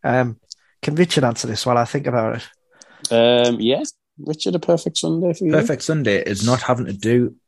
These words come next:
Speaker 3: all of the stupid housework that I end up having to do on a Sunday. Um, so it would be, uh, bike ride in the morning,
Speaker 2: Mm.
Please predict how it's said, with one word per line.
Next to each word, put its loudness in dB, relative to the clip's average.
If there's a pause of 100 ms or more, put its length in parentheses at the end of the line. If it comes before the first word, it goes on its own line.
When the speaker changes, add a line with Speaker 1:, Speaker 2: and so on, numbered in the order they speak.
(160)
Speaker 3:
all 2
of -2
the -2
stupid -2
housework 4
that 0
I -2
end -2
up -6
having -4
to -8
do -4
on -4
a -4
Sunday. 2 (120)
Um, 2 (460)
so 4
it 0
would -4
be, 2 (760)
uh, -4 (1120)
bike 2
ride 2
in 0
the 0
morning, -4 (220)
Speaker 2:
Mm. 4